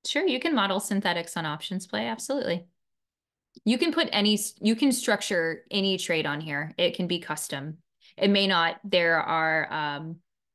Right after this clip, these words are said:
predefined defaults. There are forty-two of them. So when we hit modify, that's what these are. But you can, I didn't select these. You, so you saw me build it, and then it,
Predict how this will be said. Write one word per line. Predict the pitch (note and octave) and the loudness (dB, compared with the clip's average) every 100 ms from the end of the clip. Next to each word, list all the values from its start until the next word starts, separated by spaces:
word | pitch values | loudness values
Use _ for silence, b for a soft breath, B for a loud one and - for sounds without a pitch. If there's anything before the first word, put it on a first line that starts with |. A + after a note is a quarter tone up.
| _ _ _ - | _ _ _ 0
predefined | B3 G#3 - F#3+ E3 E3 D#3+ | 2 2 2 0 0 -2 -4
defaults. | F3+ F3+ A#3+ C#4+ - | -4 -2 0 0 -2
There | - E3+ | -4 0
are | D#3+ D#3+ | 0 -2
forty-two | F3 F3 F3+ F3+ F#3+ | -4 -2 -2 -2 -2
of | G3 | 0
them. | G#3+ G#3 G#3 | 0 2 0
So | - | 0
when | E3 E3 | -4 -4
we | E3 | -6
hit | E3+ - | -6 -4
modify, | F3 F3 F3+ F#3 F#3+ G3+ G#3 B B - | -2 -2 -2 -2 0 -2 -4 B B -4
that's | F#3 | -2
what | F3+ F3+ | -2 -2
these | F#3 F#3 | -2 2
are. | G#3 A3 A#3 | 4 4 2
But | G#3 F3+ F#3 - | 0 2 2 2
you | F#3 A3 | 0 0
can, | A#3 A3 F#3 F3 F3 _ _ _ | 2 0 0 -2 -6 _ _ _
I | G3 | 0
didn't | A3 A3 F#3 | 2 2 0
select | - G3 F3+ E3+ - | -2 2 0 0 -2
these. | G#3 A3 G#3+ - | 0 2 -2 -4
You, | F#3+ F3+ | -6 -6
so | - F#3 | -4 0
you | F#3+ | 2
saw | A#3 A#3+ F#3+ | 2 2 2
me | F3 | 0
build | E3 E3 F3+ | 2 0 2
it, | F#3+ - | 0 -2
and | F#3 E3+ | -2 -2
then | E3+ | -4
it, | - | -8